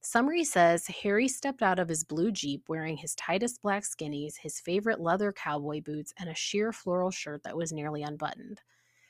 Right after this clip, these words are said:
Sure, he stuck out amongst the plaid shirts and denim jeans of the other people attending the Grundy County Livestock Auction, but that was the point. He had to stand out to be noticed,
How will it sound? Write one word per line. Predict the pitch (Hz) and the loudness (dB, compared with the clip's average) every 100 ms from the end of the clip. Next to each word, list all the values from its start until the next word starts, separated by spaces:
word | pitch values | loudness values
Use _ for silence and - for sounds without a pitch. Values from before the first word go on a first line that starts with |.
| _ | _
Sure, | - - 302 | -8 0 2
he | 311 | 2
stuck | - 226 196 | 4 4 8
out | 165 | 8
amongst | 165 165 170 - | 8 2 -2 -4
the | 190 | -8
plaid | - 151 151 | 0 2 2
shirts | 185 - 151 156 | 0 -2 -4 -4
and | 165 160 | -6 -2
denim | 151 165 190 | 0 0 0
jeans | 160 147 156 | 0 -2 -2
of | 156 - | -6 -8
the | 151 | -6
other | 147 185 | -2 -2
people | 185 151 - 160 | -4 -10 -4 -4
attending | 156 156 147 151 | -4 -6 -4 -4
the | 160 | -6
Grundy | - - 170 170 170 | -10 -8 -4 -4 -4
County | - 151 156 156 | -6 -8 -6 -6
Livestock | 170 139 147 - 180 185 | -6 -6 -6 0 -2 0
Auction, | - - - - 151 _ _ _ _ | -6 -6 -10 -10 -16 _ _ _ _
but | - | -2
that | 254 175 | 6 6
was | 170 - | 6 0
the | |
point. | 170 - - - | -4 -6 -14 -14
He | _ - | _ -6
had | 175 160 | 0 2
to | 185 | 0
stand | - 208 196 | -2 0 0
out | 147 139 | 0 -2
to | - | -4
be | 151 | -4
noticed, | 143 - - - - | -4 -6 -12 -14 -16